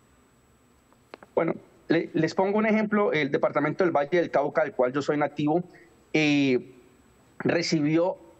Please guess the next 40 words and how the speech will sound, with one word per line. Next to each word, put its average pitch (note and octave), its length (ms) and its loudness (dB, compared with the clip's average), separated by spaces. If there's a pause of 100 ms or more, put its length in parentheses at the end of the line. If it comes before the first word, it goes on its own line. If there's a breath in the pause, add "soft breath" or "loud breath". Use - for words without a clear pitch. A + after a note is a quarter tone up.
(540)
el F3+ 160 2
año F#3+ 260 -2
pas-, D3 220 -2
en D3+ 160 -2
el D#3 80 -2
primer E3 240 -2
trimestre, G#3 680 -2 (640)
eh, C#3 420 2
de, B2+ 360 0
de C3 120 2
este F3 300 0
año E3+ 240 0
seiscientos E3 560 -2
noventa D3 400 -2
y C#3 80 -2
un C#3+ 80 0
millones D#3 420 -2
de C3 60 0
dólares, B2+ 460 -2 (300 soft breath)
o - 60 -6
sea, C#3+ 120 2
más D#3 160 0
o F3 80 0
menos F3+ 500 0
el C#3+ 160 0
veintisiete C#3+ 680 -2
por - 180 -2
ciento C#3+ 440 0
de C#3+ 100 0
los C3 160 2
dos B2 180 0
mil C3+ 160 0
setecientos C#3+ 560 0
millones C#3 340 0
que - 60 -2
usted B2 160 -2
hablaba B2 260 2
inicialmente. C3+ 800 -2 (640 loud breath)
Eh, D3+ 420 0
eso F3+ 380 0